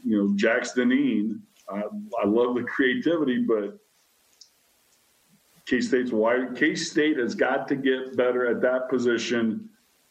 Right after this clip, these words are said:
thirty minutes ago. They don't scare anybody, and until that changes, that's gonna be a handcuff that is on this team.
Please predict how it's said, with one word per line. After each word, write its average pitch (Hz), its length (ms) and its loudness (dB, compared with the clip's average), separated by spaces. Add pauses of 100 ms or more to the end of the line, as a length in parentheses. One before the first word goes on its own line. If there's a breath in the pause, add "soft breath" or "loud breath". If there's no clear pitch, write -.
(260)
thirty 143 220 2
minutes 131 360 0
ago. 90 440 0 (1040)
They 117 120 2
don't 135 200 2
scare 156 420 0
anybody, 95 560 0 (160)
and 117 220 2
until 139 720 0
that 135 360 0
changes, 127 920 0 (440 soft breath)
that's 123 300 0
gonna 131 220 2
be 127 180 2
a 113 100 0
handcuff 117 560 0
that 104 120 2
is 98 160 0
on 110 340 0
this 101 180 -2
team. 87 360 -4